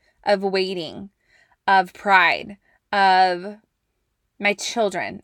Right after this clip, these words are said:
of my work, of a business decision, a work decision, a life decision, right?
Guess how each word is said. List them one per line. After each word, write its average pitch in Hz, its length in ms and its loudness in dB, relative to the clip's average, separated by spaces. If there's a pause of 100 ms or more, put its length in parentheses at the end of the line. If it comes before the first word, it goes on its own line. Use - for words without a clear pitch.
(120)
of 202 120 2
my 208 200 0
work, 185 460 -4
of 214 180 2
a 208 80 -2
business 220 600 -4
decision, 175 600 -10 (100)
a 202 80 0
work 226 320 0
decision, 175 560 -10
a 196 80 -6
life 220 380 0
decision, 165 560 -10
right? 196 420 -2